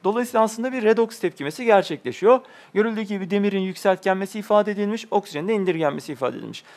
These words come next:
Buradaki anot ve katot reaksiyonlarını bilmek zorunda değiliz arkadaşlar. Ama, e, paslanmanın bir, e, elektrolize benzer bir olay olduğunu, yükseltgenme, indirgenme ol-, olayı olduğunu ve bu paslanmadan korunmak için yapılabilecek en güzel metodun da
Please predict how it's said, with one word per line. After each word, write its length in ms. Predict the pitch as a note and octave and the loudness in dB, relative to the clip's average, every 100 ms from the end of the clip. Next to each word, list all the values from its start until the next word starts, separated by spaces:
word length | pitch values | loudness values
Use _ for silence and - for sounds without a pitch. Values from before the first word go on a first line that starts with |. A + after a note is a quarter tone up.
| - G#3+ | -6 0
Buradaki 340 | C4 C4 B3+ | 2 2 0
anot 260 | C4 C#4 A#3+ | -2 -2 -4
ve 60 | |
katot 360 | A3+ B3 A#3 G#3 | -4 -4 -4 0
reaksiyonlarını 540 | G3+ F#3+ F3 F3 F3 | 0 0 -4 -4 -4
bilmek 240 | A#3 F#3+ D#3 | -4 -4 -4
zorunda 280 | C#3+ G#3 | -2 0
değiliz 260 | C4+ A3+ C3 | 2 2 2
arkadaşlar. 560 | B2+ A#2+ B2 - A#3+ C4 - - - | 2 0 -6 0 0 -2 -10 -4 2
Ama, 360 | A3+ F3+ A#2 - - - | 6 6 2 -4 -12 -2
e, 160 | D3 | 0
paslanmanın 760 | D3 F3 F3+ G#3+ A3 A3 G#3+ F#3 | 0 0 0 2 4 4 2 0
bir, 220 | F3 - | -2 0
e, 60 | D3 C#3 C3+ B2+ C3 | 0 2 0 -2 -4
elektrolize 1160 | D3+ E3+ E3 F3 G#3+ F#3 F3 F3 - C3+ G3 | -4 -4 -4 -2 -2 -4 -10 -12 -6 0 2
benzer 440 | F3 C#3+ B2+ F3 G3+ - E3+ | 2 2 4 2 2 -8 -4
bir 80 | - | 2
olay 240 | D#3+ F3+ | 4 6
olduğunu, 300 | G#3+ E3 D3 | 6 4 0
yükseltgenme, 640 | E3+ E3 F3+ E3+ F3 F3 F3+ | -8 -2 0 0 -2 -2 -4
indirgenme 540 | E3 E3 D#3 E3+ G3 | -4 -4 0 2 4
ol-, 220 | F#3 F3+ - | 4 2 0
olayı 260 | C#3 C3 | 0 0
olduğunu 440 | B2 A2+ A#2 G3 A#3 - - | 0 -2 -2 -2 -4 -10 -4
ve 140 | F3 F3+ | -2 -2
bu 80 | |
paslanmadan 760 | G#3 A3+ A3+ A3 G#3 F#3 F3 - | 0 0 4 4 4 4 2 0
korunmak 460 | F#3+ F#3 F#3+ F#3 | -2 0 0 -2
için 280 | F3 - C3 - _ | -4 -6 -8 -10 _
yapılabilecek 640 | F3+ F#3+ F#3+ F3 E3 D#3 D3 | -4 2 2 2 -2 -4 -2
en 200 | G3 G3 | -4 -2
güzel 220 | D#3+ C#3+ | 0 -2
metodun 520 | D3 F3+ E3+ C#3 A#2+ | -2 -6 -6 -6 0
da 220 | A#2+ G#3 | 4 4